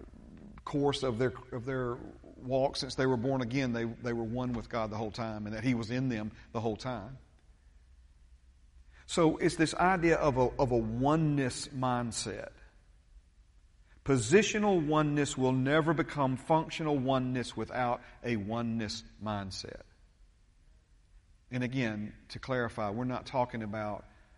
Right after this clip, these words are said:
God as being one person or one being. We're talking about being one with God the Father, one with God the Son, one with God the Holy Spirit. Now, I was listening to a sermon last week or week before last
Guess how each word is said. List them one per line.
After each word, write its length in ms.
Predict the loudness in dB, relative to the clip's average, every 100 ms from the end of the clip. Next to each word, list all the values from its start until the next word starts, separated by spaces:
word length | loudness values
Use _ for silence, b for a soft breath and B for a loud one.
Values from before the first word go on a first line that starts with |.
| b -20 -14
God 340 | -4 0 0 0
as 140 | -4
being 440 | -2 -2 -2 -4 -10 -18 -20 -18 -8
one 540 | -2 0 0 -2 -4 -8 -8
person 380 | -2 -2 -2
or 60 | -6
one 260 | -4 -6 -4
being. 240 | -4 -4
We're 80 | -6
talking 240 | -8 -6
about 220 | -6 -6 -8 B B -6
being 320 | 0 0 0
one 220 | 0 0
with 160 | 0 -4
God 420 | -4 -2 -4 -6 -12 -20 -12
the 100 | -8
Father, 320 | 0 2 2
one 200 | -2 -4
with 120 | -6 -6
God 180 | -6 -6
the 60 |
Son, 320 | -4 -4 -4
one 220 | -4 -6 -6
with 200 | -8 -14 -18
God 340 | -6 -4 -4 -6
the 60 |
Holy 300 | -8 -10 -12
Spirit. 440 | -12 -10 -10 -10 -14 -20 -20 _ _ _ _ b b b b b
Now, 300 | -2 0 0 -4 -18 -20 -20 -20 -20 -20 -20 -20 _ -20 _ _ -20 -20 -20 -20 -20 -4
I 40 |
was 120 | -2 0
listening 320 | -2 -2 -4
to 160 | -2 -4
a 40 |
sermon 580 | -2 -4 -2 -2 -4 -6 -12 -18
last 360 | -10 -8 -8 -8
week 180 | -10 -8
or 60 |
week 180 | -10 -10
before 300 | -10 -6 -4
last 380 | -2 -4 -8